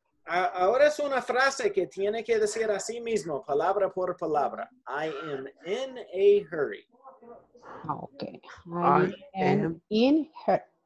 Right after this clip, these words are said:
Speaker 2: a hurry.
Speaker 1: Muy bien, ¿ok? Ah,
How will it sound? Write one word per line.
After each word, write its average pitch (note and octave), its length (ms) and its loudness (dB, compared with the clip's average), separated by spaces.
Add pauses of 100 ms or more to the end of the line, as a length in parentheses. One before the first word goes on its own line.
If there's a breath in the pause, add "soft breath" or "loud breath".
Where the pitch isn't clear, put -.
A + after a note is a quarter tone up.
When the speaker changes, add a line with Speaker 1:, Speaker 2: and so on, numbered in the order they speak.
(100)
Speaker 2:
a A#3+ 440 6
hurry. E3 480 4 (340)
Speaker 1:
Muy A#2+ 160 -12
bien, G2 240 -14 (260)
¿ok? G2 200 -14 (1000)
Ah, D#3+ 460 -4